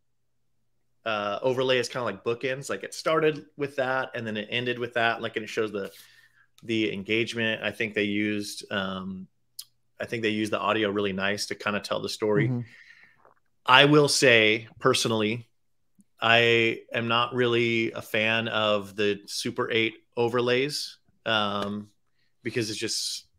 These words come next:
Speaker 1: it's so overdone. <laughs> Um, if you're gonna do it, do it for real. Like, get, get a Super eight camera, get a sixteen millimeter camera,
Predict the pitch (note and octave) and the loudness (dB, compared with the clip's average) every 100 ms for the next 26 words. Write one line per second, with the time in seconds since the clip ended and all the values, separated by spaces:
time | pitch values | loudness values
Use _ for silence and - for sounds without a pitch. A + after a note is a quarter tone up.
0 | _ - A2 - - - C3 A#2 A2 G#2+ | _ -8 -6 -6 -4 0 2 2 2 0
1 | G#2 G2+ A2 - - - - F#3+ - - | -2 -2 -4 -8 -16 -14 0 0 0 -10
2 | A3 G#3+ F#3+ - - A#2+ A#2 A2 A2 C#3+ | -14 -14 -16 -8 2 6 6 4 0 -4
3 | A#2+ C3+ E3 D#3+ A#2+ B2+ C#3+ E3 - _ | 0 2 4 2 2 2 4 2 -4 _
4 | _ - A2+ D3 D#3 A#2 A2+ G2 - _ | _ -6 2 4 4 0 0 -2 -4 _
5 | _ - G#2+ G#2 - - A#2+ C3+ - B2+ | _ -4 -2 -2 -6 -6 -2 -2 -4 -6
6 | B2+ C3 - C3+ C3 B2 - A#2+ A2+ A#2 | -4 -2 -4 -2 0 0 0 0 0 2
7 | A2+ A2 A2 A2 G#2 - A2+ G#2+ - A2 | 2 2 2 0 -4 -6 -4 -4 -8 -8
8 | - A2+ A2 A2 A2 G#2 - G#2 G2+ G#2 | -8 -8 -6 -6 -4 -6 -4 -6 -4 -4
9 | G2+ G2 | -4 -8